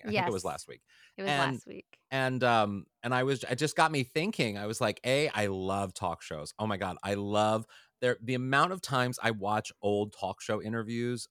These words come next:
Speaker 1: from, like, from way back in the day, from recently, from all the things. I just love talk show interviews and spe-, celebrity talk show interviews. And so it got me thinking. I was like, "Well, the girls did so many of these." Like,
Speaker 2: So many,
Speaker 1: and so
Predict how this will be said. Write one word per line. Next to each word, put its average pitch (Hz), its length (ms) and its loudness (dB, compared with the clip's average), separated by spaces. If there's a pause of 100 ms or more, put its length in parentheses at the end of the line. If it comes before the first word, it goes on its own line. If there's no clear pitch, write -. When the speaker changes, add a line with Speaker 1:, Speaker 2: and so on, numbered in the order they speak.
Speaker 1:
from, 104 180 0
like, 95 300 -2 (440)
from 123 180 2
way 156 160 4
back 185 180 4
in 180 80 -2
the 175 60 -4
day, 180 260 2
from 117 240 -2
recently, 165 460 0
from 131 180 0
all 143 220 4
the 135 100 0
things. 95 380 -4
I 117 80 -2
just 139 180 -4
love 127 340 6
talk 127 280 -2
show 104 160 -4
interviews 90 560 -6
and 110 400 -4 (200)
spe-, 98 200 -4
celebrity 110 400 0
talk 90 180 -4
show 90 120 -4
interviews. 80 420 -10
And 113 360 -2
so 107 440 0 (400)
it 123 80 -4
got 147 120 6
me 151 100 0
thinking. 165 260 0
I 117 60 4
was 120 140 2
like, 135 160 0
"Well, 139 60 -4
the 139 80 -4
girls 196 360 0
did 135 300 0 (400)
so 147 840 2 (260)
many 131 440 2
of 87 140 -2
these." 65 360 -10
Like, 131 180 4
Speaker 2:
So 196 240 -2
many, 180 380 -4
Speaker 1:
and 170 120 2
so 180 160 0